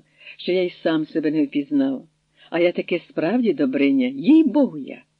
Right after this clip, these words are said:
Янка все ще пильно приглядалася до нього, ніби сумнівалася, вірити чи не вірити.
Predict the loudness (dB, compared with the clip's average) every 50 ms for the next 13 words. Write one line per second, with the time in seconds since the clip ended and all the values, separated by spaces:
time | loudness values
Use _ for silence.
0 | _ _ _ _ _ _ _ _ _ _ _ _ _ _ -4 0 4 4 4 4
1 | 2 0 -2 -4 _ -2 0 0 0 -2 -4 -6 -6 -6 -4 -2 0 2 4 4
2 | 2 2 2 0 -2 0 0 0 0 0 -2 -2 -4 -4 -4 -6 -8 -6 -4 -4
3 | -4 -4 -4 -6 -8 -10 -12 -14 _ _ _ _ _ _ _ _ _ -8 -6 -4
4 | -4 -4 -6 -6 -6 -6 -4 -4 -2 -2 -2 -2 -2 -4 -6 -6 -6 -2 0 2
5 | 2 2 2 2 0 0 2 4 4 4 4 2 -2 -4 -6 -12 _ -20 -20